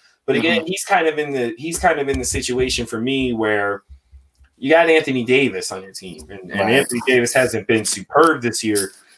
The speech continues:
Speaker 1: but it's hard for me to give a guy an M V P award when there's another top five player on his league,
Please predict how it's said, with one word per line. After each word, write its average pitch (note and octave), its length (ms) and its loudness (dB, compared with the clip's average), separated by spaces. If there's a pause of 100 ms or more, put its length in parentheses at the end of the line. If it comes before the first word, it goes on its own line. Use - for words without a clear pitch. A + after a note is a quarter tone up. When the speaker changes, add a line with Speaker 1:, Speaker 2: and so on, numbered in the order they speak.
(120)
Speaker 1:
but B2+ 100 2
it's A#2+ 120 -4
hard F3 280 6
for D#3 100 -2
me C#3 180 -4
to A#2+ 80 -4
give A#2+ 200 2
a A2+ 80 -2
guy A#2 240 6
an G#2+ 100 -2
M A2 120 -6
V G2+ 120 -12
P A#2 240 -2
award G2+ 480 0
when G2+ 320 -6
there's G2 220 -8
another G2 360 -4
top - 360 -2
five F#2+ 480 0
player G2 320 -2
on F#2 80 -8
his F2+ 180 -12
league, F#2 240 -8